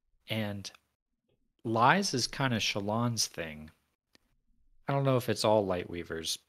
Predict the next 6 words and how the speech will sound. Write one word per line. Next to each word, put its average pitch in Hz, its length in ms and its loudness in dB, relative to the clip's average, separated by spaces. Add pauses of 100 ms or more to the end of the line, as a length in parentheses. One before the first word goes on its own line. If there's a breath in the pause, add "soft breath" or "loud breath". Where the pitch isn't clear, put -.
but 87 260 -6 (680)
it's, 101 240 -10
it's - 200 -6
definitely 147 280 0
Shallan's 107 800 -2
thing. 80 280 -10